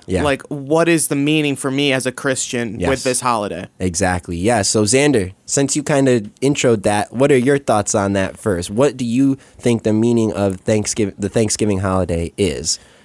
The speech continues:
Speaker 1: as
Speaker 2: Well,
Speaker 1: a Christian?
Speaker 2: well, I think it's, um, well, you know, the, the quick answer is just, you know, it's a day to remember God's provision,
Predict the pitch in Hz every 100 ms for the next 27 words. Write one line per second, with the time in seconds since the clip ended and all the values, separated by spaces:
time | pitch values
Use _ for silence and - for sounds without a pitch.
0 | - 92 202 202 95 - - 82 90 190
1 | 220 - 214 - 294 277 262 233 196 180
2 | _ _ - 175 185 - 185 175 165 156
3 | 160 151 139 _ _ 156 151 - 196 156
4 | 147 143 170 156 147 139 139 - 165 127
5 | 147 156 175 151 151 165 180 180 160 143
6 | 151 160 131 139 - - 139 151 147 180
7 | 190